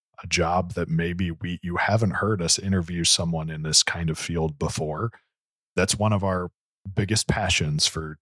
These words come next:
doing this podcast, is to get to interview people in really unique, uh, career paths to try to shed some light on it, uh, m-, maybe for someone who would like to be in that career path themselves.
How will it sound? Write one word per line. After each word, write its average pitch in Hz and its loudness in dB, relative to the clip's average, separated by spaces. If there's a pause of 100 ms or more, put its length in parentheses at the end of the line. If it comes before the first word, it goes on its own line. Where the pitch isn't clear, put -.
doing 80 0
this 78 0
podcast, - -2
is 143 -4
to - -4
get 82 0
to 95 0
interview 80 -2
people 80 -10
in 76 -8
really 82 -6
unique, 82 -4 (540)
uh, 80 2 (220)
career 92 2
paths 73 0 (140)
to 78 0
try 78 -2
to 78 -4
shed 82 2
some 82 2
light 80 0
on 80 -2
it, 80 -6 (400)
uh, 73 -2 (140)
m-, 82 -10 (360)
maybe 85 4
for 85 -4
someone 82 2
who 80 -6 (100)
would 82 -4
like 85 0
to 85 -2
be 80 -8
in 78 -4
that 76 -10
career 82 -6
path 80 -10
themselves. 78 0